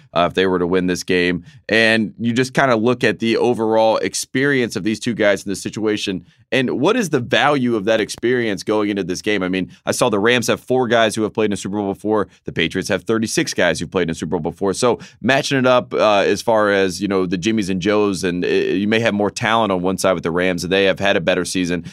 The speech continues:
and they acquired all this talent in the offseason to make this run. And, but the Patriots have all the experience. So what does that mean going into Super Bowl week? Is it more about how you handle the preparation, or is it more of just, like, get, once you get into the game, you know, you kinda have your, your legs underneath you and,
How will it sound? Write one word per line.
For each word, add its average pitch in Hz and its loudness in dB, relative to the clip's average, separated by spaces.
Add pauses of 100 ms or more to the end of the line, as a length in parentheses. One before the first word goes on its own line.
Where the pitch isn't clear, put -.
(120)
and 92 -2
they 98 4
acquired 107 2
all 92 2
this 87 -6
talent 90 0
in 82 -2
the 85 0
offseason 85 -4
to 82 -10
make 101 -2
this 78 -8
run. 80 -4 (240)
And, 101 0
but 110 0
the 104 -2
Patriots 143 -2
have 107 0
all 104 4
the 92 0
experience. 98 0
So 113 0 (200)
what 147 2
does 139 -2
that 127 2
mean 113 -2
going 107 2
into 92 -4
Super 104 -8
Bowl 95 -2
week? 98 -2
Is 95 -4
it 98 -2
more 117 0
about 101 2
how 110 -2
you 95 0
handle 104 -2
the 90 -4
preparation, 117 -2 (160)
or 92 0
is 92 -2
it 98 0
more 98 0
of 90 -2
just, 92 -4
like, 92 -2
get, 104 2
once 104 -2
you 104 -6
get 110 2
into 104 -2
the 90 -2
game, 107 0
you 98 -2
know, 95 0
you 92 -2
kinda 101 -2
have 98 2
your, 85 -4
your 95 -2
legs 101 2
underneath 101 -2
you 104 0
and, 85 -2